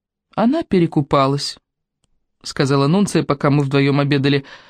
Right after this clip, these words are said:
"Это вредно для здоровья". Мгм, я тоже так думаю. И она так и не забеременела. Вот именно. К вечеру Лила вылезла из постели, что-то поклевала и надолго заперлась в ванной.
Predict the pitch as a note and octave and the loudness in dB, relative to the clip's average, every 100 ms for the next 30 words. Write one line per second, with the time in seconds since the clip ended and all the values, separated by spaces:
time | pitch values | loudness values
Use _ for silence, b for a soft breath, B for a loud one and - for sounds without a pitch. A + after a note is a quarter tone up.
0 | B B B B B - F4 - D#4 B3 | B B B B B -2 -2 0 0 2
1 | A3 B3 A#3+ A3 A3 G3 F#3+ D#3+ D3+ D3+ | 2 2 0 0 -2 2 2 2 0 0
2 | D#3 _ _ _ _ _ _ _ _ _ | -4 _ _ _ _ _ _ _ _ _
3 | _ _ _ - D3 F3 F3+ _ _ - | _ _ _ -8 -4 -4 -6 _ _ -8
4 | D3 D3 C#3+ - A#2+ B2+ B2 A#2+ C3+ _ | -6 -2 -4 -4 -6 -2 -2 -2 -6 _
5 | _ _ _ _ _ _ _ _ _ _ | _ _ _ _ _ _ _ _ _ _
6 | _ _ - E3 E3 E3+ - D4+ D#4 - | _ _ -2 0 2 0 0 -2 -2 -2
7 | A3 A3 F#3+ F#3 F3 D#3+ D3+ D3+ D#3+ D#3+ | 0 0 0 0 0 2 0 0 -2 -6
8 | E3+ _ _ _ _ _ D3+ D3 F#3 D#3 | -10 _ _ _ _ _ -2 0 2 4
9 | C#3+ C3 C#3 _ _ _ _ _ _ _ | 2 0 -6 _ _ _ _ _ _ _
10 | b b b b b b b b b b | b b b b b b b b b b
11 | b b C4+ D#4 C#4 B3 B3 B3 A#3 A3+ | b b 0 2 2 4 4 4 4 2
12 | G3+ G#3 G3+ G#3 G3 - C4 A#3+ - G3 | 2 0 2 0 0 0 2 2 0 -2
13 | F#3 F3+ F3 F3+ B3 A#3+ G3+ F3 F3 G#3 | 0 -2 0 2 2 2 2 2 2 0
14 | F#3 E3 E3+ F3 F3+ - C#3+ C3+ C3+ C3+ | 0 0 0 2 0 0 0 2 2 0